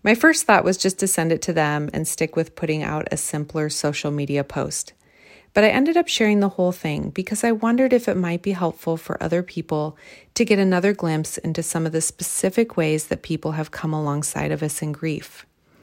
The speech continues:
I've mentioned this many times here on the podcast, but I continue to get so many inquiries about how to help others,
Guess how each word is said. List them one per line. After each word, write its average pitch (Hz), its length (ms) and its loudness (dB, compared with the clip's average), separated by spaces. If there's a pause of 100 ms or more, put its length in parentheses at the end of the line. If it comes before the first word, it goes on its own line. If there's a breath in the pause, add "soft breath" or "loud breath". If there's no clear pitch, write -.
(380 soft breath)
I've 185 180 4
mentioned 190 380 4
this 175 180 -2
many 170 240 2
times 160 320 -2
here 165 100 -2
on 151 120 -2
the 147 40 -4
podcast, 151 640 -4
but 165 100 -2
I 175 80 2
continue 185 520 0
to 208 100 4
get 156 320 0 (380 loud breath)
so - 280 4
many 202 240 6
inquiries 160 560 0
about 147 220 2
how 143 560 0 (160)
to 175 160 -4
help 147 320 -4
others, 139 500 -4